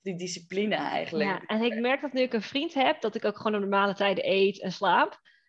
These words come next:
Speaker 2: Want anders dan kon ik heel snel, dan kon ik slapen tot elf uur, omdat ik om twaalf uur een afspraak had. Deed ik even een boterham erin en dan had ik mijn afspraak. En dan was ik om,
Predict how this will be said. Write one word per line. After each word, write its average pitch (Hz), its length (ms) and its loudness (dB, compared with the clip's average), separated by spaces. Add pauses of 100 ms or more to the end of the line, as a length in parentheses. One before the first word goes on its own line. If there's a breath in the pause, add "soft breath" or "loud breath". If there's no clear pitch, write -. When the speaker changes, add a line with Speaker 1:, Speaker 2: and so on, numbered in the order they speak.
(400 soft breath)
Speaker 2:
Want 190 200 0
anders 240 320 4
dan 220 160 2
kon 226 180 0
ik 214 120 0
heel 220 240 4
snel, 220 480 2
dan 208 120 -2
kon 226 140 -4
ik 214 100 -6
slapen 220 500 2
tot - 180 -6
elf 208 360 4
uur, 226 260 0
omdat 202 200 -4
ik - 100 -10
om 202 120 -6
twaalf 202 380 4
uur 202 80 0
een 196 80 -4
afspraak 196 460 -2
had. 190 340 0
Deed 208 120 2
ik 196 100 -2
even 202 260 -2
een 202 320 0
boterham 202 520 0
erin 196 420 2
en 202 80 -4
dan 190 100 0
had 202 100 0
ik 196 80 -2
mijn 196 160 -2
afspraak. 190 420 0
En 196 60 -6
dan 196 80 -4
was 190 140 0
ik 196 160 -4
om, 196 180 -2